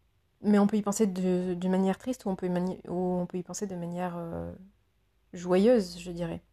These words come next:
positive. Et je préférais faire ça, je préférais, euh, passer du temps avec les vivi-, les vivants, me focaliser sur le fait que nous, nous étions vivants, que nous étions là, nous remémorer éventuellement les bons moments, enfin les moments avec cette personne, et cetera.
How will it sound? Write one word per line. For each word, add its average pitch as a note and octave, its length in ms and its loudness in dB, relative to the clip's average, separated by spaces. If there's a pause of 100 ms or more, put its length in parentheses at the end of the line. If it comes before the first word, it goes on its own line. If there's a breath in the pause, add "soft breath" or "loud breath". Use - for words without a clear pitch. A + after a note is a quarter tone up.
(240)
positive. F#3 600 -6 (640)
Et G3 80 6
je F3+ 120 0
préférais G3+ 440 0
faire F#3+ 180 -6
ça, A3 140 0
je A3 80 -4
préférais, F#3+ 580 -2
euh, F3 200 6
passer F3+ 360 -4
du F3 140 -10
temps G3 160 -4
avec F3+ 220 -2
les E3 60 2
vivi-, F3 340 -6 (100)
les F#3 120 -2
vivants, F3+ 280 2
me A3+ 60 6
focaliser F#3+ 420 -4
sur G3 140 -2
le F3 40 -8
fait - 180 -8
que - 120 -10
nous, G3+ 400 4
nous G3 140 4
étions F3+ 240 -6
vivants, F3 260 -4
que G3+ 100 -8
nous E3+ 180 -6
étions E3 240 -12
là, G3 240 4 (640 soft breath)
nous G#3 120 4
remémorer G#3 600 4
éventuellement F#3 460 -4
les F3+ 120 -4
bons F#3 240 0
moments, F#3+ 360 4 (960)
enfin F#3+ 160 4
les F#3+ 120 8
moments G3 280 8
avec F3+ 380 4
cette - 260 -6
personne, F#3+ 400 -2
et F3 100 0
cetera. F#3 560 -2